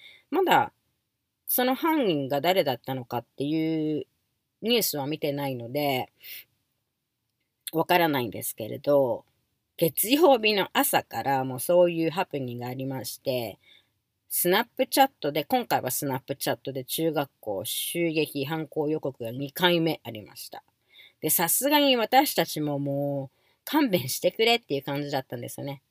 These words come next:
一回目は二週間前で、で、今回二回目で、もういたずら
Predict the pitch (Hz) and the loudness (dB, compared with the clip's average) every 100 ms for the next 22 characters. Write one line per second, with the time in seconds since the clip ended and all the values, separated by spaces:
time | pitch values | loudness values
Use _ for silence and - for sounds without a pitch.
0 | _ 185 - 247 254 240 147 147 131 175 | _ -12 -2 0 2 2 2 0 0 0
1 | 165 165 165 170 147 123 139 131 127 _ | 0 -2 -2 -2 -2 -2 -2 -4 -6 _
2 | - _ 208 - 262 - 135 139 139 156 | -20 _ -4 2 2 2 -4 -4 -4 -2
3 | 143 135 135 139 139 131 - _ _ _ | -2 -2 -4 -4 -4 -8 -12 _ _ _
4 | _ 175 170 - 330 381 392 | _ -4 -4 0 2 4 6